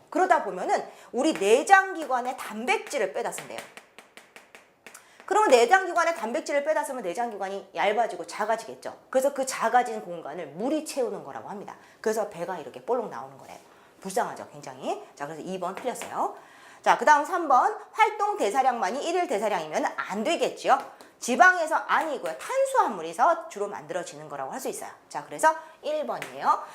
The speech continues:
다시 한번 말씀드리겠지만 일일 대사량은 우리가 탄수화물뿐만이 아니라 지방, 단백질을 골고루 사용하게 돼요. 탄수화물 사용 못하면 지방으로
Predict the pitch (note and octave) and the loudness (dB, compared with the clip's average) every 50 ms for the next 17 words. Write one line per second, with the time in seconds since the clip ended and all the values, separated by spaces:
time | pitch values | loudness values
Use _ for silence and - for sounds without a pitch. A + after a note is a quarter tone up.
0 | - - - A3+ A3+ B3 F4+ F4+ F#4 F4 B3+ F#3+ G3+ - C4 C4 A#3+ A3+ - G3 | -14 -2 2 2 4 6 6 4 6 6 4 2 2 0 -4 -8 -8 -6 -8 -8
1 | G3+ - C#4+ G4+ C4+ - - - D#4 F#4 F#4+ G4+ G4 F#4+ F#4 E4 C#4+ C4 B3 A#3 | -4 0 2 4 4 2 0 0 2 2 4 4 4 2 2 0 0 0 0 0
2 | G#3 F3+ F#3 D#4 F4 C4 - E3 F3+ G#3+ A#3+ B3 A#3+ - A#4 A#4+ A#4 A#4 A4 G4 | 0 -2 0 0 0 -2 -2 -4 -4 -2 -2 -4 -2 0 0 0 4 6 4 4
3 | F#4 F4 - C#4+ C#4 C#4+ C4 C4 B3+ G3+ D3 C#3+ E3 B3+ E4+ E4+ - - A3 G#3+ | 4 2 -4 -4 -2 -2 -2 -2 -2 -6 -6 -2 2 2 2 2 0 -2 0 2
4 | C4 C4+ B3+ F#3 D#3+ E3 E3+ E3 - G3 F#3+ A3+ - - F3+ F3+ G#3 A#3 C4 A#3+ | 0 0 0 -8 -10 -8 -10 -10 -8 -8 -8 -8 -8 -6 -4 -4 -2 -2 0 -2
5 | A#3 A#3 - D#4 D#4+ D#4 C4 F#3 D3+ C#3+ - B2 - - - F#4 G#4 G#4+ A4 G4+ | -2 -2 0 0 0 0 -2 -6 -8 -10 -12 -14 -6 -2 0 2 4 4 4 4
6 | F#4 F4+ E4+ F4 E4+ A#3+ D#3+ - - F3+ A3+ A#3+ - - - F#3 F#3 G3 G3+ G3 | 2 2 -2 -2 -4 -4 -6 -8 -10 -12 -12 -12 -10 -8 -6 -4 -2 -2 -2 -2
7 | E3 C#3+ E3 A3 - - | -2 -2 -2 -2 -2 -4